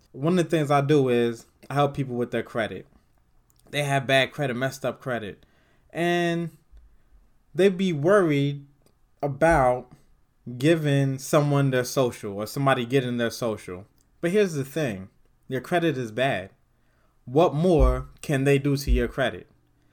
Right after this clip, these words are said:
They, they'll be lucky if they can get, even get anything. So I always tell people, if somebody gets your social, you should be happy if they can get something in your name. You should be happy. Now,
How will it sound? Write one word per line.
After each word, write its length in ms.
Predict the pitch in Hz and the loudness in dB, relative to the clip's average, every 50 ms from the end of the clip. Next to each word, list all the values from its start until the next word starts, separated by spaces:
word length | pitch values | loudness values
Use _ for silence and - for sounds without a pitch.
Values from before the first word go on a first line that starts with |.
| _ _ _ | _ _ _
They, 180 | 135 139 151 | 0 0 0
they'll 320 | 147 151 139 143 170 196 190 | 0 0 0 2 4 4 4
be 140 | 170 175 151 | 2 2 0
lucky 440 | 143 170 190 190 190 - 160 135 | 2 2 0 0 0 -2 -4 -4
if 100 | 135 131 | -4 -2
they 140 | 135 156 156 | -2 -2 -2
can 180 | 151 147 139 135 | -2 -2 -4 -4
get, 100 | 135 147 | -2 -4
even 260 | 143 147 147 147 139 | -4 -4 -4 -4 -2
get 180 | 131 170 180 151 | -2 -2 -2 -2
anything. 340 | 127 120 120 - 120 113 | -2 -4 -4 -6 -6 -8
So 120 | 107 - 139 | -4 -2 2
I 60 | 151 | 2
always 260 | 165 151 139 131 135 | 4 2 2 0 -4
tell 180 | - 135 117 117 | -4 -4 -4 -4
people, 540 | - - 120 113 - 120 123 139 165 - _ _ _ _ _ _ _ _ _ _ _ _ _ _ _ _ _ _ _ _ _ _ _ _ - | -4 -6 -8 -8 -6 -6 -8 -8 -8 -10 _ _ _ _ _ _ _ _ _ _ _ _ _ _ _ _ _ _ _ _ _ _ _ _ -8
if 140 | - 139 135 | -6 -6 -2
somebody 420 | - - 220 220 214 202 190 170 | 0 0 2 2 4 2 2 2
gets 280 | 160 156 170 175 - - | 0 0 0 -2 -2 -2
your 100 | 160 156 | -4 -4
social, 520 | 151 - - 156 156 139 143 - 117 110 | -2 0 0 0 0 0 -2 -4 -6 -4
you 120 | 120 156 175 | -4 -4 -4
should 180 | - - 139 | -6 -6 -6
be 120 | 131 120 113 | -4 -4 -4
happy 720 | - - - 165 170 170 156 139 - 113 101 95 107 - _ _ _ _ _ _ _ _ _ _ _ _ - | -6 -8 -8 -6 -4 -4 -4 -4 -8 -12 -12 -14 -14 -18 _ _ _ _ _ _ _ _ _ _ _ _ -2
if 200 | 147 147 139 143 | -2 -2 0 2
they 140 | 143 143 143 | 2 0 0
can 200 | 143 143 131 123 | 0 -2 -2 0
get 160 | 135 139 135 | 0 0 0
something 380 | 139 135 123 120 - 127 120 | 0 -2 -4 -4 -4 -4 -4
in 140 | 123 120 120 | -2 -2 -2
your 140 | 120 120 117 | -2 -2 -2
name. 420 | 117 117 110 101 98 90 92 98 - _ _ _ _ _ _ _ _ _ _ _ _ _ _ _ _ _ _ - | -2 -2 -4 -4 -6 -8 -12 -16 -20 _ _ _ _ _ _ _ _ _ _ _ _ _ _ _ _ _ _ -8
You 100 | 147 156 | -8 -6
should 200 | - - 160 147 | -4 -4 -4 -4
be 160 | 151 143 135 | -4 -4 -4
happy. 600 | 143 143 190 185 185 185 180 - 110 95 92 101 _ _ _ _ _ _ _ | -6 -4 -4 -4 -4 -4 -6 -10 -12 -12 -12 -16 _ _ _ _ _ _ _
Now, 400 | 139 139 139 123 110 101 98 98 | -2 0 0 0 0 -2 -6 -10